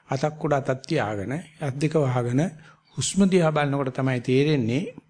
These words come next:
මේකේ මෙච්චර කතන්දරයක් තියෙනවා ඒ වගේම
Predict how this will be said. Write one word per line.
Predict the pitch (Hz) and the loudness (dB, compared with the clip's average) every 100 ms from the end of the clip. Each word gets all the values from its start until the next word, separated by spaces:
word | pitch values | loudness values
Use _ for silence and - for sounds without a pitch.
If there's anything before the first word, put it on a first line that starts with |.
| _ | _
මේකේ | - 139 165 | -2 0 0
මෙච්චර | 139 135 - 180 | -2 -2 -2 0
කතන්දරයක් | 185 151 147 139 127 127 131 | 0 0 0 0 0 -2 -4
තියෙනවා | 135 101 92 95 _ _ _ _ _ _ _ _ _ 160 | -6 -6 -10 -14 _ _ _ _ _ _ _ _ _ 0
ඒ | |
වගේම | 139 123 135 208 190 | 2 2 2 2 2